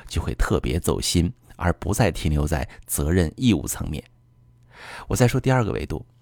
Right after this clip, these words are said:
你的目标。提问这位女士，你说婚后的生活并不是你想象中的样子，那么你想象中是什么样子呢？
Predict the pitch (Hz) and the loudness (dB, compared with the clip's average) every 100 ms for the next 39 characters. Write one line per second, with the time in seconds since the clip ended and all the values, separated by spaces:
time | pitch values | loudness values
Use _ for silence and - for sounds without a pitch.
0 | _ - 92 80 82 127 104 71 107 113 | _ 0 2 2 4 4 4 4 6 6
1 | - _ _ _ _ _ - - - - | 4 _ _ _ _ _ -20 -20 -6 4
2 | 151 180 151 135 110 92 - - 90 - | 6 8 8 6 4 2 0 0 0 4
3 | 120 135 131 123 101 - 107 101 95 131 | 4 4 2 2 2 2 -2 -2 0 2
4 | 101 104 104 92 95 - - - 104 87 | 2 0 2 2 2 0 -4 0 2 4
5 | 87 85 85 82 80 62 - _ - 143 | 2 4 2 2 -2 -6 -10 _ 4 8
6 | 151 131 120 - - 117 127 73 67 - | 10 8 4 -2 2 2 2 0 0 2
7 | 110 95 101 101 98 - 90 113 110 95 | 2 2 0 0 -2 0 2 2 0 0
8 | 85 85 | 0 0